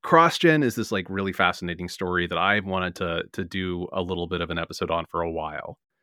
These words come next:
They were founded in nineteen ninety-eight by this guy named Mark Alessi.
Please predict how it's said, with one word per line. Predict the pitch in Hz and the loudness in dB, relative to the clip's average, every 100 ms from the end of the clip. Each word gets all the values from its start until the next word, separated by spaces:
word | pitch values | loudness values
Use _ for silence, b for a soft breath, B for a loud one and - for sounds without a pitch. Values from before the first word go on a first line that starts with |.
| _ _ _ _ | _ _ _ _
They | 92 104 101 104 | 2 6 6 4
were | 101 | 0
founded | 98 113 135 139 | 0 2 0 0
in | 120 | -2
nineteen | 98 98 107 | -2 -2 -2
ninety-eight | 104 98 87 80 | -2 -2 -4 -4
by | 82 | -6
this | 82 | -6
guy | - 85 | -6 -4
named | 85 80 - | -4 -8 -12
Mark | - 95 87 - | -8 -2 -2 -2
Alessi. | 87 101 - 113 113 | -2 -2 -2 -2 -2